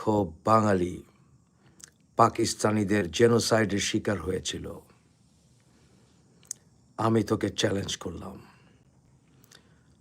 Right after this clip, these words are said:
তুই যদি আমার সাথে ডিবেটে না আসিস, এই ভিডিও সাক্ষী হয়ে থাকবে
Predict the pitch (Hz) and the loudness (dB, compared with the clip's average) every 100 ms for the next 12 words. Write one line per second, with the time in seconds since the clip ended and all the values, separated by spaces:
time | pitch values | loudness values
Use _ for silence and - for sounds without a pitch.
0 | _ - 110 98 113 113 110 107 113 104 | _ 0 2 4 4 6 6 4 2 2
1 | 110 104 104 80 104 104 101 104 95 95 | -4 -2 -2 0 2 2 2 0 0 2
2 | 104 113 101 - - - - - - - | 4 6 4 0 -10 -12 -14 -14 -14 -18
3 | _ _ _ _ _ _ _ _ _ _ | _ _ _ _ _ _ _ _ _ _
4 | _ _ - - - - 113 107 101 101 | _ _ -20 -20 -18 2 2 4 2 4
5 | 110 104 - 117 - - 117 113 104 113 | 4 2 2 0 0 0 4 6 6 2
6 | 90 101 | 0 0